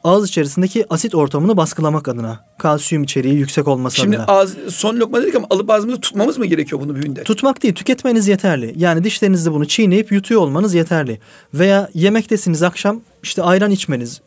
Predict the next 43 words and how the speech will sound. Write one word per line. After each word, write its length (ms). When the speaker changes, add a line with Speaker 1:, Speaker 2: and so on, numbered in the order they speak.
Speaker 1:
yoğurt 340
tüketmeniz, 680
son 280
lokmanızın 560
bu 120
olması 340
ağız 180
içerisindeki 580
asit 220
ortamı 380
baskılamak 580
adına 380
içerisindeki 580
bileşenler 560
Speaker 2:
Asit 320
bu 60
kadar 220
mı 120
önemli 120
Speaker 1:
açısından. 160
Speaker 2:
hocam? 160
Yani 160
yakıp 260
kavuruyor 320
mu 80
her 60
şeyi? 300
Speaker 1:
Tabii 240
ki. 280
Yani 300
bu, 160
şunu, 300
şöyle 260
düşünmeyelim. 560
Bunu 200
ateşi 340
yaktık, 600
kağıt 240
kül 140
oldu 220
gitti. 320
İşte 240
ağzımızda 560